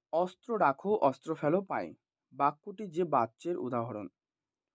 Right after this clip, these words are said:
উত্তর কি করবে? কর্তৃবাচ্য। অস্ত্র রাখো, অস্ত্র ফেলো পায়, এই বাক্যটি কর্তৃবাচ্যের উদাহরণ।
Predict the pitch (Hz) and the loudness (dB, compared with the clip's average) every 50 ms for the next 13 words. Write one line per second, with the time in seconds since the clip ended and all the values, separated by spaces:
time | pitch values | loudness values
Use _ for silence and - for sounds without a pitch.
0 | _ _ _ _ - 165 185 185 208 208 196 - 214 190 208 196 190 202 240 285 | _ _ _ _ -10 -10 -6 -4 -4 -4 -4 -4 -2 0 2 2 2 0 -4 -4
1 | _ _ _ _ _ _ _ 165 170 156 147 - 143 131 117 104 - _ - 87 | _ _ _ _ _ _ _ -4 -4 -4 -4 -4 -6 -4 -4 -6 -8 _ -20 -20
2 | - - _ _ _ _ _ _ _ _ - - 139 143 143 - - 180 175 156 | -20 -20 _ _ _ _ _ _ _ _ -6 -4 -4 -4 -4 0 4 6 6 6
3 | 139 - - 220 180 135 - - - 139 - 135 147 208 208 - 110 95 - - | 4 4 2 2 2 2 2 0 -4 -4 -2 -2 -2 -2 -2 -4 -6 -6 -6 -10
4 | _ _ _ _ _ - 143 147 143 117 113 - 135 135 208 233 - _ _ _ | _ _ _ _ _ -12 -6 -2 0 0 0 -2 -6 -8 -8 -8 -8 _ _ _
5 | _ _ _ _ - 170 175 170 _ - 202 185 170 151 - 262 269 214 131 127 | _ _ _ _ -8 -6 -6 -6 _ -6 -4 -2 -2 -2 -2 -2 -2 0 -2 -2
6 | 117 110 104 110 117 | -4 -6 -10 -14 -14